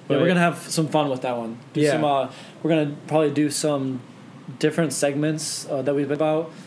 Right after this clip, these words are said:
Speaker 1: Um, so look forward to that, and, uh, we have some big moves coming up.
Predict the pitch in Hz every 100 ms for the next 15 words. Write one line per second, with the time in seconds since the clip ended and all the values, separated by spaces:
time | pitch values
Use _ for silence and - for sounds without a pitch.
0 | - - 135 131 131 143 147 - 156 139
1 | 131 131 156 - 139 143 147 143 147 143
2 | 139 143 160 156 165 139 131 - - -
3 | - - - 160 151 165 180 - 143 131
4 | 123 110